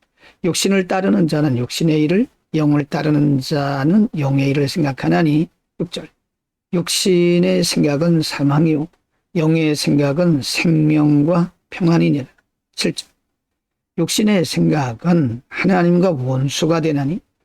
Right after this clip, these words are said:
이는 하나님의 법에 굴복하지 아니할 뿐 아니라 할 수도 없습니다." 팔 절. "육신에 있는 자들은 하나님을 기쁘시게 할 수 없느니라." 구 절. "만일 너희 속에 하나님의 영이 거하시면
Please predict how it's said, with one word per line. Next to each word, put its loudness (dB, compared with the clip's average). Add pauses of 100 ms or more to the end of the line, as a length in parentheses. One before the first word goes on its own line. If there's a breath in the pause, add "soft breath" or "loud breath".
(180)
이는 -2 (300)
하나님의 0
법에 0
굴복하지 -4
아니할 -2
뿐 -6
아니라 0 (300)
할 0
수도 0 (280)
없습니다." -2 (520)
팔 -2
절. -4 (680)
"육신에 2
있는 2
자들은 -2
하나님을 0
기쁘시게 -2
할 0
수 -2
없느니라." 0 (560)
구 -6
절. 0 (640)
"만일 0
너희 2
속에 0
하나님의 0
영이 0
거하시면 -2